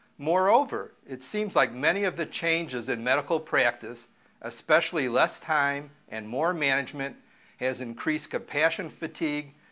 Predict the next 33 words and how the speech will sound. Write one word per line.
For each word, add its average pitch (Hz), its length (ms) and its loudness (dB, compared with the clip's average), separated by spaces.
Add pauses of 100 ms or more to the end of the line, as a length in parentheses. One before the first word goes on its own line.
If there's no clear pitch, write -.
(160)
depression, 160 840 0 (240)
and 117 200 -4
even 139 460 -2
suicide 143 680 0
in 110 120 -8
the 127 80 -8
physician. 110 600 -10 (920)
Perhaps 277 500 0
the 147 160 0
increased 139 440 -2
emphasis 135 580 0
on 123 160 2
the 117 40 -6
patient 160 560 -2 (220)
was 123 180 -2
a 123 80 -2
laudatory 147 720 2
attempt 135 640 -2 (280)
to 127 100 -8
counter 143 440 2
any 123 220 2
natural 151 540 2
reaction 135 480 2
on 120 160 2
our 180 180 4
part 107 420 -2 (300)
to 127 120 -8
give 120 280 -2
less 123 300 2
attention 131 540 -4
to 120 120 -8
the 104 120 -10
patient. 101 440 -10